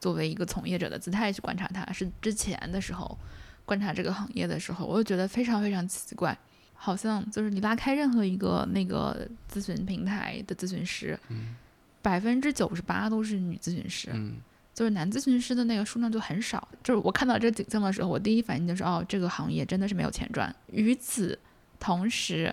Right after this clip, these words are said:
Speaker 1: 又让我觉得，就是我之前好像也跟你讲过好几次的事情，就是这个行业现在我们能够看到的那些我们所瞩目的大咖，就比如经常上节目的武志红、李松蔚，他们这些老师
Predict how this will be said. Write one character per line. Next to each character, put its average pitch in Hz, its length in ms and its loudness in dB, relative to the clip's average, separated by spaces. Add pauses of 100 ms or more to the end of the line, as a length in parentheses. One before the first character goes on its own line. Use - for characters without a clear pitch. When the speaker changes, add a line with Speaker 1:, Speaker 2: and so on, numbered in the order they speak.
(380)
Speaker 1:
又 254 140 6
让 240 160 6
我 208 100 2
觉 208 120 0
得， 175 180 2
就 208 160 0
是 202 60 0
我 170 100 0
之 175 100 -2
前 185 320 -2
好 196 80 -2
像 170 160 -4
也 - 100 -2
跟 170 140 -2
你 170 80 0
讲 - 180 -4
过 - 120 -4
好 202 80 0
几 226 80 0
次 - 280 -6
的 127 200 -4
事 - 140 -6
情， - 160 -8
就 202 120 -4
是 - 160 -4 (280)
这 262 100 -2
个 226 100 2
行 196 220 0
业 190 240 2
现 208 200 0
在 214 120 0
我 - 80 -2
们 156 140 0
能 196 100 0
够 185 120 0
看 277 300 0
到 220 140 4
的 185 80 0
那 185 220 0
些 180 380 -2 (440)
我 175 80 -2
们 185 160 2
所 214 160 2
瞩 - 200 -4
目 208 180 0
的 180 80 0
大 208 260 4
咖， 185 480 0 (560)
就 202 80 0
比 190 100 0
如 180 80 4
经 196 140 2
常 196 100 2
上 196 220 0
节 160 160 -2
目 175 160 0
的 165 100 4
武 156 120 0
志 175 160 2
红、 170 260 0
李 160 80 0
松 180 280 -2
蔚， 202 340 2
他 - 120 -2
们 233 200 6
这 214 120 6
些 185 520 2
老 160 200 2
师 - 300 -4